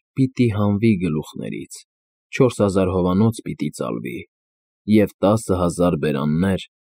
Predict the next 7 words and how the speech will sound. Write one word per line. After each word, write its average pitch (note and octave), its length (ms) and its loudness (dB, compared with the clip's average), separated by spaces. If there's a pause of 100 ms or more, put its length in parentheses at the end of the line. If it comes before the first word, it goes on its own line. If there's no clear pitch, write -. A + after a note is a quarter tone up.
(180)
որոնք G2+ 560 4 (200)
նույն A2 440 4
անգլերենն G2 680 2
են C#2 140 -6
խոսում, - 480 -8 (640)
պիտի A2 300 4
լցվեն F#2+ 580 2